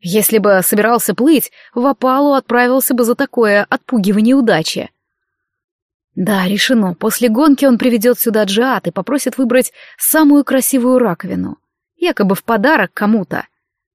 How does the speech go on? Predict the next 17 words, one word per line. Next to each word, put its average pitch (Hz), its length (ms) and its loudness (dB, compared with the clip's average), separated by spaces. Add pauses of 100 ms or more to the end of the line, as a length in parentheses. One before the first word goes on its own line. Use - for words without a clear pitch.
(160)
А 165 80 -8
потом 294 280 2
расскажет 214 540 0
ей 226 200 2
всё 302 400 0
и 143 240 -6
на 202 140 -8
самом 202 360 -2
деле 180 220 -4
подарит 180 600 -6
на 196 80 -6
прощание. 190 680 -6 (840)
Наверное, 254 640 2
ещё 233 420 0
и 254 80 2
уговаривать 202 640 0
придётся. - 640 -6